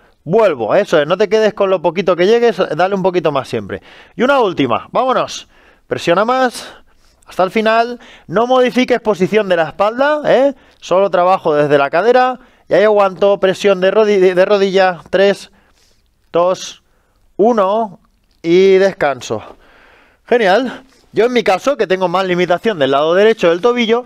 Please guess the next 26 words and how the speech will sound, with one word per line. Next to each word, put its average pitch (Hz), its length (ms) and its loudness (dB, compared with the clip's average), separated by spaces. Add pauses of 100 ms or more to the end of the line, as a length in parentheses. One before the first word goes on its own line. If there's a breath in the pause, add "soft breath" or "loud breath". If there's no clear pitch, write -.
(280 loud breath)
también 202 400 0
he 220 180 2
notado 196 360 0
más 190 180 -2
limitación 175 640 0
y 175 320 2
debilidad 151 480 2
en 165 60 -6
el 143 120 -2
lado 147 240 0
derecho 135 340 0
de 120 80 2
la 120 100 0
cadera, 117 400 -2
¿vale? 196 280 0
Es, - 180 -8
es 135 140 -4
muy 151 180 -2
típico. 110 420 -6 (960 loud breath)
Genial, 214 340 0
seguimos 262 360 0
trabajando. 196 500 0
Vamos 247 300 0
a 254 80 2
retar 226 560 0
a 233 300 0